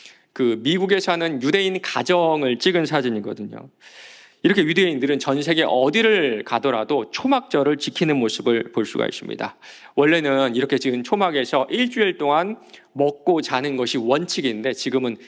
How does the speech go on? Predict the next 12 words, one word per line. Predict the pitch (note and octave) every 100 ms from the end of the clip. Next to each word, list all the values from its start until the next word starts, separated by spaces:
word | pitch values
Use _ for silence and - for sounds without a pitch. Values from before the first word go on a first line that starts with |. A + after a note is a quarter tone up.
| -
그렇게 | - D3 B2 D3
하는 | C3+ B2+
사람도 | C3 B2 A#2
있고 | A2+ - - - _ _ _
또 | A#2+
그렇게 | - C#3+ C#3+
하지 | C#3 A2+
않는 | A2+ B2+
사람도 | C#3 A2+ A2 A2
있다고 | A2+ A2+ A2 A2+
합니다. | A2 G#2 F2+ - - - - - - -
특별히 | G#3+ F3 C3+ B2+ G2 -